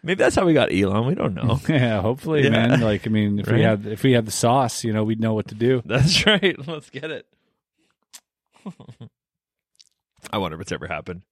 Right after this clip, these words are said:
Speaker 2: I don't know. I'm not, I'm not a, I'm also, like, I'm not an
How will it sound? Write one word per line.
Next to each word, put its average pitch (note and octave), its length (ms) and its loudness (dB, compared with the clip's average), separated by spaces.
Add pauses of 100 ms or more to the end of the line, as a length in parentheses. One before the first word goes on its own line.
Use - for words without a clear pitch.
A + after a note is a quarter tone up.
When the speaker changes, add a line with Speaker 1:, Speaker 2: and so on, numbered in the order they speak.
Speaker 2:
I C#3 160 0
don't A#2+ 100 0
know. A2 140 0
I'm A#2+ 100 0
not, G3 240 2
I'm F3 140 0
not B3 180 2
a, A#2 280 0
I'm A#2+ 280 -4
also, A3+ 220 2
like, A2+ 240 2 (680)
I'm C#3+ 100 2
not B3 140 4
an D3+ 60 -2